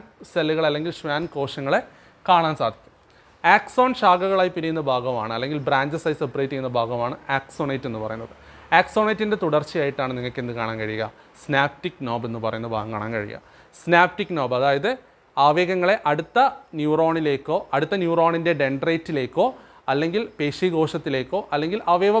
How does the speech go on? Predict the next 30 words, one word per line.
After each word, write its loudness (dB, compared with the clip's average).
ഭാഗങ്ങളിലേക്കോ 2
ആവേഗങ്ങളെ 2
എത്തിക്കുന്ന -4
ഭാഗമാണ് -2
സിനാപ്റ്റിക് -6
നോബ് -6
എന്ന് -6
പറയുന്നത്. -4
ഇനി 0
ഞാൻ 6
നേരത്തെ 4
പറഞ്ഞു 2
ഷ്വാൻ 2
സെൽ, 0
ഒരു 0
കവറിങ് 2
പോലെ 2
നിൽക്കുന്ന -4
ഷ്വാൻ -4
സെൽ, -8
ഇതൊരു 0
വളരെ 6
പ്രധാനപ്പെട്ട 0
ഒരു -2
ഘടകമാണ്, -2
വളരെ 4
പ്രധാനപ്പെട്ട 0
ഒരു -2
പോർഷനാണ് -6
ഷ്വാൻ -8